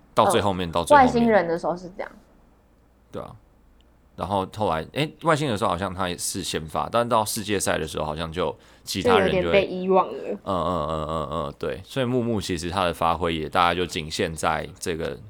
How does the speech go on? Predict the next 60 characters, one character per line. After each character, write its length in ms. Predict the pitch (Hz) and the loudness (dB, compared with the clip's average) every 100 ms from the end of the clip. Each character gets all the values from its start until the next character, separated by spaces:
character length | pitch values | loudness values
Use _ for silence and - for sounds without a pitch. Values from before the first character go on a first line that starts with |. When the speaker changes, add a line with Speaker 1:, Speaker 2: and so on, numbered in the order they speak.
| - | -16
Speaker 1:
这 140 | - 104 | -4 -4
个 60 | |
附 200 | 87 95 | -2 -6
近 200 | 80 87 67 | -6 -6 -8
啊， 60 | 78 | -8
就 100 | 85 | -6
是 60 | |
在 100 | 82 | 0
外 160 | 87 80 | 0 2
星 160 | 80 | 0
学 160 | 98 76 | 0 -2
院 140 | 69 73 | -6 -10
里 120 | 64 | -10
面。 120 | 71 | -10
Speaker 2:
对， 60 | - _ | -12 _
而 80 | 277 | 4
且 140 | 294 | 6
是 140 | 233 233 | 8 8
外 220 | 240 214 | 8 6
星 180 | 214 202 | 2 -2
学 180 | 180 | -2
院 220 | 156 165 151 | -4 -4 -6
的 80 | 85 - | -8 -10
前 320 | - - 170 | -10 -4 -4
期， 320 | 185 - - 185 | -4 -10 -14 -2
就 100 | 226 | 0
是 100 | 214 | 2
到 140 | 208 185 | 4 4
后 220 | 202 165 | 2 -4
期 220 | - 151 | -6 -12
他 120 | 175 165 | -10 -6
就 120 | 180 | -4
有 180 | 160 151 | -4 -4
一 60 | |
点 160 | 156 135 - _ | -6 -10 -14 _
被 120 | 330 - | -2 2
隐 140 | 196 | 0
没 260 | 170 240 190 | 4 4 4
了 100 | 156 | 2
的 80 | 160 | -2
感 160 | 139 87 | -4 -8
觉。 80 | - - | -14 -2
Speaker 1:
对， 160 | 90 | -2
对， 260 | 82 85 80 | 0 -2 -2
对， 260 | 78 80 80 | -2 -4 -2
感 200 | - 95 | 0 2
觉 120 | 98 | 2
就 120 | 113 | 2
是 200 | 110 113 | 0 -2
偶 260 | - 95 98 | 2 4 4
尔 200 | 95 76 - | 4 2 -4
出 200 | - 95 | -4 -4
现， 220 | 87 95 | -2 -2
然 80 | 80 | -2
后 80 | 87 | -4
旋 200 | - 90 | -4 -4
风 160 | 82 82 | -4 -4
阵 180 | 85 76 | -6 -6
一 40 | |
下。 260 | - 82 | -4 -4